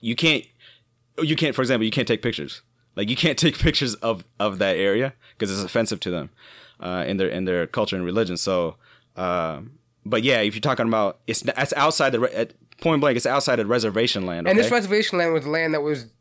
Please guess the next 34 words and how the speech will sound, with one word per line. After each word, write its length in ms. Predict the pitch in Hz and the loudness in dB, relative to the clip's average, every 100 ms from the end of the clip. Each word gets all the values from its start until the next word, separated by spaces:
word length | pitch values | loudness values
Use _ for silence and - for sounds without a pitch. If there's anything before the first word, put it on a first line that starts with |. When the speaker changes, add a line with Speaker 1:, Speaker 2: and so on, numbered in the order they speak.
| _ | _
Speaker 2:
just 200 | 160 151 | -6 -4
given. 240 | - 170 156 | 0 0 0
I 60 | 156 | 0
mean, 180 | 160 147 | 0 -2
what 120 | 143 | -2
they 120 | 151 | -4
tried 240 | 147 156 139 | 0 0 0
to, 140 | 135 - | -4 -2
I 20 | |
mean, 140 | 156 | 0
it 40 | 165 | 2
wasn't 220 | 170 151 | 0 0
negotiated 460 | 139 143 147 147 123 | 0 0 0 -2 -6
by 80 | |
them. 120 | 123 123 | -8 -8
It 20 | |
was 60 | 127 | -8
just 120 | 117 | -6
given 200 | 147 143 | -6 -4
to 80 | 127 | -6
them 80 | 120 | -6
by 80 | |
the 80 | 120 | -2
Speaker 1:
Well, 80 | 147 | 0
Speaker 2:
U 40 | |
S 60 | 165 | 2
Speaker 1:
that's 20 | |
what 40 | 160 | 2
I'm 60 | |
saying. 180 | 151 160 | 2 2
Speaker 2:
government. 120 | 127 | 2
Speaker 1:
Like, 280 | 113 131 123 | 0 0 -2
so 60 | 156 | 0
Speaker 2:
Yeah. 140 | 151 | 0